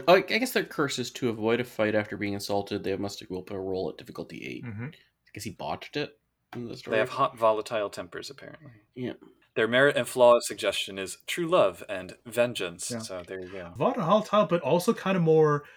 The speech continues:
Speaker 2: passionate seekers of justice. The Chujong are about the, uh, the spirit of the law and the really to kind of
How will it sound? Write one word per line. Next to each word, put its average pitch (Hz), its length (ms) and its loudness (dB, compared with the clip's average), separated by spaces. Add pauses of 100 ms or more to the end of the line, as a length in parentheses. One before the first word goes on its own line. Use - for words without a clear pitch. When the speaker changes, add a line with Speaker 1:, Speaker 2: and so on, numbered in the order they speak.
(180)
Speaker 2:
passionate 147 500 6
seekers 139 340 -2
of 117 80 -6
justice. 131 640 -2 (220)
The 143 80 2
Chujong 156 420 2
are 147 60 6
about 131 280 4 (100)
the, 117 240 0
uh, 113 60 4
the 110 100 -6
spirit 139 360 2
of 120 80 -2
the 123 80 -2
law 117 200 0
and 120 120 -4
the 113 60 -2
really 120 220 0
to 123 120 -4
kind 120 280 0
of 110 240 -2